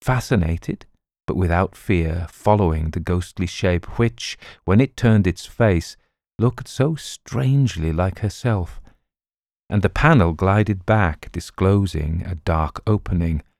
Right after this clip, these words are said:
and still she was impelled to enter its black depths, and all the while, as she felt herself descending a narrow stair, a dim iridescence seemed like a nimbus to encircle the head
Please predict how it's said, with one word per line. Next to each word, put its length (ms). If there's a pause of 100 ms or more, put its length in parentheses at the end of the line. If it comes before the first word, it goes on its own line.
(360)
and 180
still 340
she 140
was 160
impelled 560
to 180
enter 300
its 160
black 440
depths, 500 (340)
and 160
all 300
the 80
while, 600 (400)
as 120
she 140
felt 280
herself 460
descending 640
a 60
narrow 400
stair, 640 (420)
a 80
dim 640
iridescence 760
seemed 640
like 220
a 60
nimbus 680
to 200
encircle 640
the 140
head 340